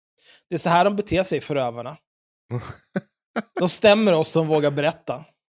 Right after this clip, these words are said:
Speaker 2: Ja.
Speaker 1: <laughs> Det är fan det lättaste avsnittet någonsin att spela in.
Speaker 2: Ja, om ni tror att jag har, jag har nog att säga nu, nej, vi har mer att säga. Vi har mer att säga om det här jävla, eh, skiten. Och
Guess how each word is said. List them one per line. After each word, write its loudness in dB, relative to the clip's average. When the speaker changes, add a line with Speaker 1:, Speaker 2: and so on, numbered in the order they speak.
Speaker 2:
Ja. -6
Speaker 1:
<laughs> -14
Det 2
är 0
fan 2
det -2
lättaste 0
avsnittet 0
någonsin -2
att -6
spela -6
in. -14
Speaker 2:
Ja, -10
om -6
ni -2
tror 0
att 0
jag 2
har, -4
jag 0
har 0
nog 0
att 2
säga 0
nu, 0
nej, -4
vi -2
har -2
mer -2
att -4
säga. -8
Vi -2
har 0
mer -4
att -10
säga -4
om -10
det -8
här -10
jävla, -8
eh, -18
skiten. -14
Och -6